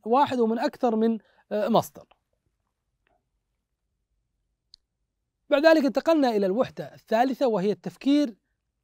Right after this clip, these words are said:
الناقد. ذكرنا أن هذه الوحدة تحتوي على ثلاث دروس:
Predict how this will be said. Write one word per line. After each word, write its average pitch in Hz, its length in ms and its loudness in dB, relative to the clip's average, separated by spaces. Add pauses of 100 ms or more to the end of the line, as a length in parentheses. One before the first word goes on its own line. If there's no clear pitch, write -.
(120)
الناقد. 202 400 0
ذكرنا 233 420 0
أن 202 140 -2
هذه 202 260 -2
الوحدة 254 300 -4
تحتوي 220 380 -4
على 190 200 -2
ثلاث 214 260 2
دروس: 240 420 -2